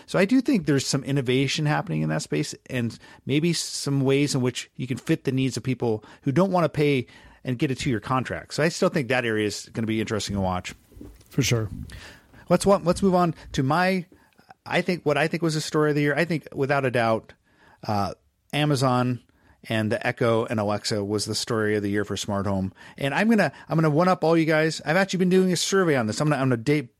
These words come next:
Speaker 1: I'm gonna world debut my survey results to a certain degree. Uh,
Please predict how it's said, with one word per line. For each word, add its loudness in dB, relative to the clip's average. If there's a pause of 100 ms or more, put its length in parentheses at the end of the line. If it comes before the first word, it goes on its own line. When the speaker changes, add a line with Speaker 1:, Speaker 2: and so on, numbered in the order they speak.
Speaker 1:
I'm -4
gonna 2
world 2
debut 2
my 2
survey 0
results 0
to -4
a 0
certain -2
degree. -2 (580)
Uh, -2